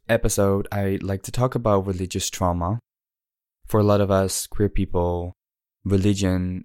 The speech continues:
is quite an issue, or more likely the cause of a lot of our issues. I think for most of us, religion has been more bruising and damaging than it has been healing and transformative.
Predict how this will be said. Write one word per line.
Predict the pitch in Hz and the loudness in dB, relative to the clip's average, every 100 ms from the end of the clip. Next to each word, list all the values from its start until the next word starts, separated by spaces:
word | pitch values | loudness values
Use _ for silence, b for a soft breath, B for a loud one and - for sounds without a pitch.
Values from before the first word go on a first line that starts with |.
| - | -6
is | 95 92 92 - | -4 -4 -4 -6
quite | - - 92 90 | -4 0 2 0
an | 87 95 | -2 -2
issue, | 95 - - 117 120 117 | -2 -2 0 0 0 0
or | 90 92 87 87 | 0 0 -2 -4
more | 87 95 | -2 -2
likely | 90 90 - 95 | -2 -4 -6 -8
the | 90 92 | -6 -8
cause | - 90 90 | -4 -2 -2
of | 90 | -4
a | 92 | -2
lot | 85 87 | -2 -2
of | 104 | 0
our | 123 | 0
issues. | 123 120 - 127 127 127 127 - _ _ _ _ _ - | 0 -2 -2 0 0 -2 -6 -14 _ _ _ _ _ -4
I | |
think | 107 107 | 0 0
for | 98 101 | 2 2
most | 95 95 - | 2 0 -2
of | 95 | -2
us, | 95 90 | 0 -2
religion | 92 90 92 95 90 90 | -4 -4 -4 -4 -4 -4
has | 98 90 | -6 -6
been | - 95 | -4 -4
more | 92 90 90 87 | -2 -4 -4 -4
bruising | 87 101 98 95 90 90 | 0 0 0 -2 -4 -6
and | 87 87 | -8 -2
damaging | 98 113 98 85 85 87 - _ _ _ | 0 2 0 -4 -6 -8 -12 _ _ _
than | 101 92 90 90 90 | -2 0 2 0 -2
it | 80 | -6
has | 92 92 | -6 -6
been | - 92 | -6 -6
healing | 92 95 92 | -4 -2 -2
and | 85 87 | -4 -6
transformative. | - 87 - 110 95 78 - - | -6 -8 -2 0 0 -2 -10 -16